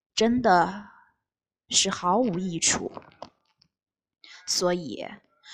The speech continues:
不要再觉着脾气差不是什么问题了。一个人的脾气真的能反映出这个人到底怎么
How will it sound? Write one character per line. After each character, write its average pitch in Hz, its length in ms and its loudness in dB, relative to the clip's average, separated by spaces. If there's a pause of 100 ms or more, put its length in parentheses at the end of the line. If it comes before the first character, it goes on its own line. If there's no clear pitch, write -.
(360)
不 202 160 0
要 285 200 4
再 233 220 2
觉 170 400 -4
着 180 360 -2 (260)
脾 226 200 0
气 294 240 2
差 285 640 -2
不 170 160 0
是 262 180 8
什 180 220 6
么 175 140 2
问 185 240 4
题 165 260 -6
了。 170 300 -4 (420)
一 214 160 -2
个 302 160 2
人 208 220 0
的 208 80 2
脾 170 260 -6
气 208 500 2
真 330 280 0
的 196 420 6
能 208 380 -2
反 180 260 -4
映 175 140 -6
出 180 360 2 (200)
这 196 100 0
个 180 140 -4
人 170 500 -8
到 190 220 -6
底 175 280 -8
怎 - 160 -8
么 - 140 -18